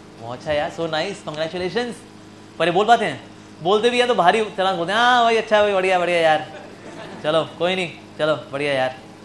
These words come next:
करो, करो, करो, हाँ, अच्छा, अच्छा, अच्छा।" लेकिन अंदर चल रहा होता है, "अबे यार, इसका हो गया।" ईर्ष्या रे ईर्ष्या। So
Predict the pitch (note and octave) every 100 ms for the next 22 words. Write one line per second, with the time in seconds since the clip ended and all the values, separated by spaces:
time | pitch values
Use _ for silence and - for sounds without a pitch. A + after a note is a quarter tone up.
0 | - C#3 C#3 B2+ B2 A2+ - - - -
1 | - - G2+ - C3 - D3 - C3 A#2+
2 | A#2+ - - D#3 F#3+ G3 G#3 G#3 G3 F#3
3 | F#3+ F3 D#3+ C#3+ A#2 G#2 G#2+ G3+ - -
4 | C4 G#3 G3 G3 F#3 F3+ - - - -
5 | - A5+ A5+ A5+ - - - - - -
6 | - - - - - - - - - -
7 | - E3+ G#3+ - G#3 G3 F#3+ D#3+ E3 -
8 | D#3+ B2+ - - - - - - - -
9 | -